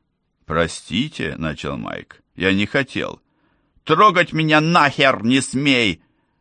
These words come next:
Рявкнула она и выскочила из диспетчерской. Оставшийся в комнате Артур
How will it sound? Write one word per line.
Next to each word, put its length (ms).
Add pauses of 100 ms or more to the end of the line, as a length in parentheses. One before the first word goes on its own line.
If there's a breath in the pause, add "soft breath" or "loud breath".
(220)
Рявкнула 720
она 360
и 140
выскочила 680
из 300
диспетчерской. 960 (760)
Оставшийся 800
в 60
комнате 720
Артур 580